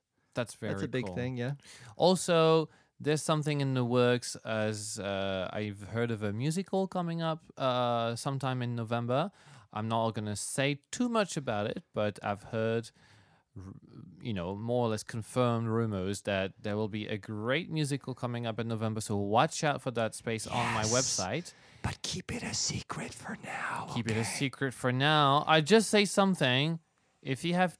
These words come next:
Speaker 1: toothaches, it, and have bad experiences at the dentist, maybe you shouldn't go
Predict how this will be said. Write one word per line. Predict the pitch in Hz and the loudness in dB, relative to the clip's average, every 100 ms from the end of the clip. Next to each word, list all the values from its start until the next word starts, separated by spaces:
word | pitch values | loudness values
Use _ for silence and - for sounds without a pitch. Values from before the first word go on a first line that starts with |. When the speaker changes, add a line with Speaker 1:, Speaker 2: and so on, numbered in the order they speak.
| - | -8
Speaker 1:
toothaches, | 220 214 - 101 90 110 - - - _ _ _ _ _ _ _ _ _ _ | -4 -4 -4 -4 -4 -6 -8 -10 -12 _ _ _ _ _ _ _ _ _ _
it, | - 127 - - - - | -12 -12 -14 -20 -16 -6
and | 139 127 | -4 -2
have | 117 113 | -2 2
bad | 143 160 | 4 4
experiences | 175 - 156 135 127 135 123 | 0 -2 0 0 -2 -6 -6
at | 107 | -8
the | 113 | -10
dentist, | 101 110 117 117 82 - - - _ _ - | -4 -2 0 -4 -8 -10 -12 -14 _ _ -10
maybe | 123 160 214 226 | -2 0 2 0
you | 220 214 | -2 -2
shouldn't | - 185 147 | -2 2 4
go | 147 | 6